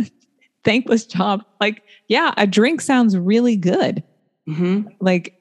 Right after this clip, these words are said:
Speaker 1: it is the thing that calms the nerves for a little while.
Speaker 2: Mm-hmm.
Speaker 1: So f-, let's fast forward to, how did you find recovery?
Speaker 2: So I did go to a treatment center when my husband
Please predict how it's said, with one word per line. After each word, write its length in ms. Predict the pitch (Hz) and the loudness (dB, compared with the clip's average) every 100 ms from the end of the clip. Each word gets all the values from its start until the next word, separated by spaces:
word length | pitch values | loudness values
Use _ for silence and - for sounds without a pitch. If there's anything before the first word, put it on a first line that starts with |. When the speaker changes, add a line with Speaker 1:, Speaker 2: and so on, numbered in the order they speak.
| - | -4
Speaker 1:
it 240 | 208 220 - | -2 -2 -2
is 460 | 214 240 247 202 202 _ | 0 2 0 -2 -6 _
the 200 | 160 175 185 | -6 -4 -4
thing 480 | - 196 175 170 | -2 -2 -2 -2
that 220 | 156 160 - | -4 -6 -6
calms 440 | - 175 175 170 | -4 0 0 0
the 100 | 170 | 0
nerves 600 | 165 175 147 147 151 - _ _ - | 0 0 0 -2 -6 -12 _ _ -4
for 140 | 240 | -2
a 100 | - | 0
little 340 | 214 240 277 | 2 2 2
while. 480 | 208 139 - 185 254 _ _ _ - | 2 0 0 -2 -2 _ _ _ -6
Speaker 2:
Mm-hmm. 360 | 185 190 202 240 _ - - | -2 0 -2 -4 _ -20 -20
Speaker 1:
So 300 | - 254 233 - _ _ _ | -2 0 0 -4 _ _ _
f-, 120 | - | -10
let's 380 | - 254 - - _ _ _ - | -2 0 -2 -12 _ _ _ -10
fast 340 | 220 240 233 - | -2 0 0 0
forward 320 | 277 269 202 | 2 2 0
to, 380 | - 214 196 - _ _ _ _ _ _ - | 2 2 2 -2 _ _ _ _ _ _ -16
how 280 | - 185 | -6 0
did 160 | 233 285 | 0 0
you 60 | 294 | 0
find 260 | 254 254 | 2 2
recovery? 640 | 240 208 233 247 127 - _ _ _ _ _ _ _ _ _ _ _ _ _ _ - - _ | 2 0 0 0 -4 -8 _ _ _ _ _ _ _ _ _ _ _ _ _ _ -20 -20 _
Speaker 2:
So 720 | - - 233 208 202 196 - - | -12 -4 0 2 2 -2 -4 -4
I 120 | 185 | -2
did 400 | 185 196 208 185 | 0 0 0 0
go 360 | 196 190 185 190 | 2 2 2 0
to 600 | 196 202 190 180 180 185 | -2 0 2 2 2 -2
a 80 | 185 | -4
treatment 500 | 180 202 - 190 180 | -2 -2 0 -2 0
center 380 | 190 180 190 202 | 0 2 2 2
when 180 | 202 | 2
my 140 | 180 165 | 0 -2
husband 640 | 175 180 175 175 175 175 | -2 -2 -2 0 0 -4